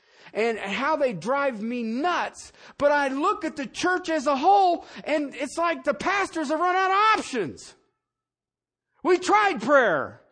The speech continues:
We tried Bible studies. We tried proclamation. And nobody done anything.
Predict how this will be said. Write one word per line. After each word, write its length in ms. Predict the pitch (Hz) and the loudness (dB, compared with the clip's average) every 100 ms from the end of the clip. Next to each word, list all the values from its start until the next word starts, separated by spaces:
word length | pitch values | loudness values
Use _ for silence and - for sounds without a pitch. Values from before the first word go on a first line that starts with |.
| - | -4
We 160 | 370 403 | 0 0
tried 440 | - 392 381 285 | 2 2 2 4
Bible 380 | 294 269 262 226 | 4 4 4 0
studies. 560 | - - 220 180 143 - - | -4 -2 0 0 -4 -8 -4
We 180 | 330 370 | 2 2
tried 420 | 370 392 392 359 | 2 2 2 2
proclamation. 1000 | 220 339 320 247 277 269 233 - 220 139 - - - | 2 2 2 2 0 0 -2 -2 -4 -4 -10 -12 -4
And 120 | 415 | 2
nobody 420 | 440 440 427 427 | 2 4 4 4
done 240 | 453 440 427 | 4 4 4
anything. 760 | 349 262 277 254 180 127 95 | 0 0 0 2 0 -4 -10